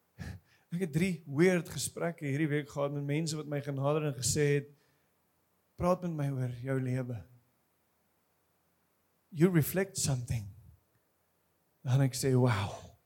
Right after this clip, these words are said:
kom gesels met ons." Want hoekom?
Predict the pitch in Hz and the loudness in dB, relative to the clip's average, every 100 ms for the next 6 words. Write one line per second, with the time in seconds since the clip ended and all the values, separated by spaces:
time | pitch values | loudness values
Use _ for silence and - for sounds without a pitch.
0 | _ _ - 139 - 147 143 131 139 135 | _ _ -4 -2 2 4 4 4 0 -2
1 | 110 - - - _ _ _ _ _ _ | -4 -4 -4 -10 _ _ _ _ _ _
2 | _ _ _ _ _ _ _ _ _ _ | _ _ _ _ _ _ _ _ _ _
3 | _ _ _ _ _ _ _ _ _ _ | _ _ _ _ _ _ _ _ _ _
4 | _ _ _ _ _ _ _ _ _ _ | _ _ _ _ _ _ _ _ _ _
5 | _ _ _ _ _ _ _ _ - - | _ _ _ _ _ _ _ _ -20 -10
6 | 143 143 165 185 170 - | -2 0 2 0 -2 -12